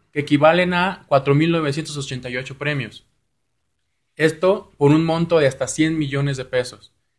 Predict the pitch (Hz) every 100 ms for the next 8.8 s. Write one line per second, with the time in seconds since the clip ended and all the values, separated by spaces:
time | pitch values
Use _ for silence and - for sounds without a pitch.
0 | _ 123 139 143 156 151 147 180 277 -
1 | _ _ 135 156 143 143 147 143 143 147
2 | 156 185 _ _ _ _ _ _ 139 147
3 | 147 - 147 160 - _ 131 131 - 156
4 | 156 147 135 123 117 117 135 135 131 135
5 | 180 - _ _ _ _ _ _ 160 185
6 | 160 139 139 147 165 165 - 127 131 139
7 | 175 180 156 156 165 151 139 127 123 123
8 | 165 170 180 170 160 151 160 -